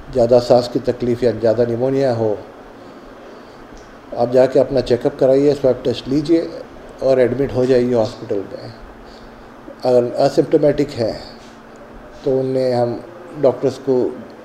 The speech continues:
सलाह लेके, एक doctors की team हमने बनाई है, हमारे volunteers भी हैं, हमारी पूरी anjuman की team है, वो आपसे राब्ता रख के आपको घर में treatment देने का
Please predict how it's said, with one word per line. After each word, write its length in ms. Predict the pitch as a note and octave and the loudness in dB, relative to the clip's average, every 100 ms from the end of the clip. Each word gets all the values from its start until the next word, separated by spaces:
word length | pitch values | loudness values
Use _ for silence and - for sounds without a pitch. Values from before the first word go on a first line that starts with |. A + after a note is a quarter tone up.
| - - - - - - | -20 -20 -20 -18 -18 -16
सलाह 280 | - B2 B2+ | -4 2 4
लेके, 260 | B2+ B2+ C3 | 4 2 -2
एक 100 | A#2+ | 0
doctors 300 | A#2+ - - | 0 0 -8
की 120 | C3 | -8
team 220 | - C#3 | -2 0
हमने 280 | C3+ B2+ C3 | 0 0 -2
बनाई 320 | B2 A#2 A#2 A#2+ | 0 2 2 0
है, 220 | A#2 C3+ | 0 0
हमारे 220 | B2 A#2+ | 2 2
volunteers 500 | A2 A2+ C3 D3 A#2+ | 4 4 4 0 -2
भी 140 | B2+ A#2 | -2 -2
हैं, 180 | A#2+ B2+ | 0 -2
हमारी 200 | A#2 A#2 | -2 -2
पूरी 180 | C3 B2 | 0 0
anjuman 340 | A2+ B2 C3+ | 0 -2 -4
की 140 | B2+ A#2+ | -4 -6
team 260 | C3+ C#3+ | -2 -2
है, 160 | G#2+ D2 - - - - - - - - - - - - - - - - - - - - - - - - - - - - - - | -2 -6 -12 -18 -20 -20 -20 -20 -20 -20 -18 -18 -20 -20 -18 -18 -20 -20 -20 -20 -20 -20 -20 -20 -20 -20 -20 -20 -20 -20 -16 0
वो 100 | C#3+ | 4
आपसे 300 | B2 - C3 | 4 2 2
राब्ता 340 | A#2 A2 - C3+ | 2 2 2 2
रख 180 | B2+ | 2
के 180 | - C#3 A2+ - - - - | 0 0 0 -4 -14 -20 -6
आपको 260 | A#2+ A#2+ C3 | -4 -2 -4
घर 180 | A2+ A#2 | -4 -2
में 140 | C3 | -2
treatment 380 | B2+ B2+ - B2 | -4 -6 -4 -2
देने 220 | A#2+ A#2+ | 0 0
का 120 | B2+ | -2